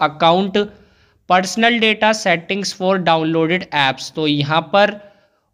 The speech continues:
only आपके फ़ोन की सेटिंग्स रीसेट होगी, ये करने से कोई डेटा आपका डिलीट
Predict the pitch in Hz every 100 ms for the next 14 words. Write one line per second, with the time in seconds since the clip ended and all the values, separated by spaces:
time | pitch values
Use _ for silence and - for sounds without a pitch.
0 | - 202 214 247 226 220 240 226 214 208
1 | 196 220 214 175 156 160 208 208 196 202
2 | 190 202 196 190 185 208 202 180 165 185
3 | 208 202 208 - _ _ _ _ 233 262
4 | 226 185 165 196 202 151 147 147 185 170
5 | 147 147 151 170 202